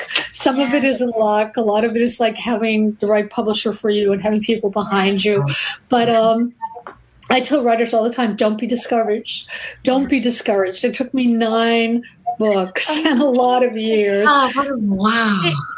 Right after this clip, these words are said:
Speaker 2: do you
Speaker 3: That's
Speaker 2: think that,
Speaker 3: cool.
Speaker 2: that, do you think that made you a better writer than you would have been if it had just all been smooth and beautiful sailing from the beginning with, like, accolades,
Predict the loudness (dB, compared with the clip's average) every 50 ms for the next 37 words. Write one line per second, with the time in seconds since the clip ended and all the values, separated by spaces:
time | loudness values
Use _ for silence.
0 | -6 -2 0 0 2 2 2 2 2 2 0 -2 -2 -2 0 0 0 2 2 2
1 | 2 0 0 -2 -4 -4 -6 _ -14 -20 -18 -18 -20 _ -6 -4 -2 -2 -2 0
2 | 0 0 2 2 2 2 2 0 -2 -2 -2 -2 -2 -2 -2 0 0 0 0 0
3 | -2 0 0 -2 -2 0 0 0 0 0 -2 -2 -2 -2 -2 -2 -2 0 0 0
4 | -2 -2 -2 0 -2 0 0 -2 -2 -2 -2 -2 -2 -2 -2 0 0 0 0 0
5 | 0 0 2 2 2 2 0 -2 -4 -2 0 0 -2 0 0 -2 0 0 0 0
6 | 0 -2 -2 -2 0 -2 -2 -2 -2 -2 -2 0 0 0 0 0 0 0 -2 -4
7 | -6 -6 -6 -4 -4 -4 -2 0 0 0 0 0 -2 -2 -4 -4 -2 0 0 0
8 | 0 -4 -8 -12 -4 -2 -2 -2 -2 -4 -4 -4 -2 -2 -2 -2 -4 -2 -2 -2
9 | -2 -2 -4